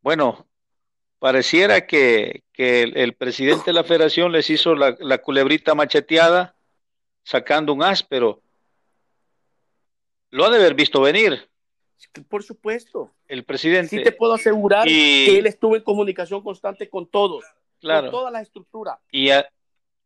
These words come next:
Speaker 1: además, ahí en la primera división tiene sus amigos de confianza, el presidente de la federación.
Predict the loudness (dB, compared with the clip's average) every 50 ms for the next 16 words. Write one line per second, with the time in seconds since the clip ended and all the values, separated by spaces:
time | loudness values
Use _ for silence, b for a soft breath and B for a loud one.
0 | _ _ _ -4 -2 0 0 0 0 0 0 -2 -2 -6 -6 -4 -2 0 0 0
1 | 0 0 -2 -4 -6 -10 _ _ _ _ _ _ -8 -4 -2 -2 -4 -2 -4 -4
2 | -2 0 0 2 2 2 2 0 0 0 -2 -2 -2 -2 -2 -2 -2 0 -2 -2
3 | -2 0 0 0 0 0 0 0 0 0 -2 -2 -4 -4 -2 0 0 0 0 -2
4 | -2 -2 -4 -4 -6 -10 -12 -6 -2 -2 -2 -2 -2 -2 -2 -2 -2 0 0 0
5 | 2 2 0 0 -4 -6 -8